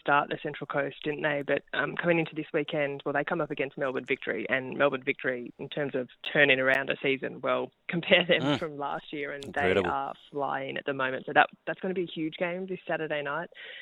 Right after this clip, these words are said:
Speaker 1: Central Coast Mariners, Melbourne Victory, as is too Western Sydney Wanderers up against Melbourne City. This is obviously all part of Unite Round, um,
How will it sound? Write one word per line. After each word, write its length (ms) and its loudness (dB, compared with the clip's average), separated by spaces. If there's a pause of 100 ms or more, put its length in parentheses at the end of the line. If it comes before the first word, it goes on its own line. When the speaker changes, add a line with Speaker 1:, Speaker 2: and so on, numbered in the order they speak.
(160)
Speaker 1:
Central 220 -2
Coast 200 -2
Mariners, 360 -4
Melbourne 320 2
Victory, 380 2
as 200 2
is 160 -4 (120)
too 380 0
Western 300 -6
Sydney 180 2
Wanderers 380 2
up 140 -2
against 280 -2
Melbourne 340 2
City. 200 4
This 100 0
is 100 0
obviously 360 2
all 100 0
part 240 4
of 220 0
Unite 400 4
Round, 340 0
um, 240 -2